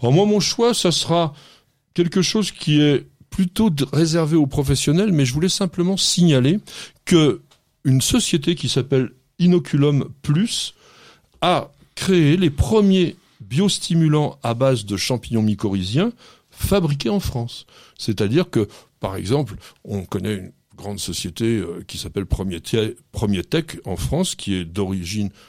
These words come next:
française au départ, mais qui maintenant a des capitaux canadiens,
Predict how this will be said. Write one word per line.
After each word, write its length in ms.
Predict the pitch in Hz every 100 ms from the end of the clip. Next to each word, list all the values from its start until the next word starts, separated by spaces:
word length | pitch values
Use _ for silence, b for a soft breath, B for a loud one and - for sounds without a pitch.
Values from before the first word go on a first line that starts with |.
| b _
française 480 | - 101 - 95
au 60 | 90
départ, 320 | 87 87 113
mais 120 | 90
qui 140 | 90 90
maintenant 460 | 90 - 107 95 -
a 140 | 117
des 140 | 90 92
capitaux 440 | 92 85 87 101
canadiens, 540 | 87 87 80 87 170